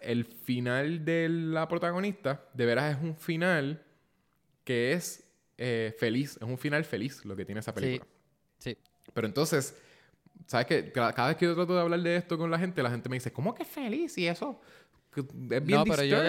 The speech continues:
Speaker 1: disturbing".
Speaker 2: yo estoy contigo, sí. Eh, para mí, yo sentí lo mismo. Cuando ella sonríe al final, no es una sonrisa de que estoy loca, es una sonrisa de relief, como de
Speaker 1: Sí, porque es que ella debe... tenía esa familia, ella acababa
Speaker 2: como
Speaker 1: de
Speaker 2: si hubiese superado to-, ajá.
Speaker 1: ella estaba
Speaker 2: Recuperó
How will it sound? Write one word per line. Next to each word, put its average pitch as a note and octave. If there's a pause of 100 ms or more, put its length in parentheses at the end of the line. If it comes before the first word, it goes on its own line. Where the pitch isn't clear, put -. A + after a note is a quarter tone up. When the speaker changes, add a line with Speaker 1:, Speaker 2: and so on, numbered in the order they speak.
Speaker 1:
disturbing". A3
Speaker 2:
yo D3+
estoy E3
contigo, C#3+
sí. A#2+
Eh, B2+ (240)
para C3+
mí, C#3
yo C#3
sentí E3
lo F#3
mismo. D#3+ (200)
Cuando D#3
ella E3+
sonríe G3
al F#3+
final, E3+ (240)
no C#3+
es -
una G#3
sonrisa F3+
de D#3
que C#3
estoy C#3
loca, B2
es G#2+
una D#3
sonrisa F#3
de E3
relief, B2+
como B2+
de A2 (320)
Speaker 1:
Sí, F3
porque D3+
es C3
que F3+
ella D#3
debe... F3+
tenía F#3
esa F3+
familia, F3+
ella C#3+
acababa F3+
Speaker 2:
como F#3+
Speaker 1:
de E3+
Speaker 2:
si E3
hubiese D#3
superado F#3+
to-, -
ajá. C#3
Speaker 1:
ella C#3
estaba F#3+
Speaker 2:
Recuperó G3+